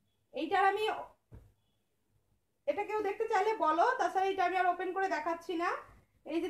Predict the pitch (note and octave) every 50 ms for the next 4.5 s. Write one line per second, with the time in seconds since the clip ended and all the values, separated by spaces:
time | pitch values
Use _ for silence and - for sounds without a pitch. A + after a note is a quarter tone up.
0 | E4+ E4+ F4+ F4+ A4 A4+ G#4+ F4 E4+ - F#4 F4+ F#4+ F#4+ F#4+ F#4+ G#4+ G#4+ D#4+ D#4+
1 | D4 D4 D#4 F4 F4+ - G4+ G4 A4+ A#4+ A4 E4 E4 - F4 F4 F4 E4+ E4+ F4+
2 | F4+ - - E4+ D#4+ E4 E4 E4+ E4+ - - F4 F#4 A#4+ C#5 - - - _ _
3 | _ - C4 C4+ C#4 C#4 - - - E4 F4+ F#4+ G4+ G4+ E4+ - C4+ E4+ E4+ -
4 | - A4+ A4+ F#4+ E4 D#4 D#4+ F4 F4 F#4+